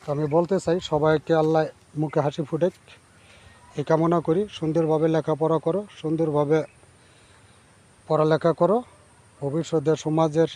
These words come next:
মানুষের এবং আমাদের গার্জিয়ান যারা আছে, আমাদের মুখ উজ্জ্বল করো, এই কামনা করি।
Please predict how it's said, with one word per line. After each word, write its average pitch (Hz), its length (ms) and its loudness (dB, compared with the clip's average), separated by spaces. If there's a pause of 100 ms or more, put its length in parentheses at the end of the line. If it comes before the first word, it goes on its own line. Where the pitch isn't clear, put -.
(100)
মানুষের 160 520 0 (120)
এবং 156 300 -2
আমাদের 156 380 0
গার্জিয়ান 156 480 2
যারা 156 220 2
আছে, 156 200 -2
আমাদের 147 320 -2
মুখ 156 240 -4
উজ্জ্বল 160 280 -2
করো, 160 220 -4 (640)
এই 151 100 -4
কামনা 160 380 0
করি। 160 280 -2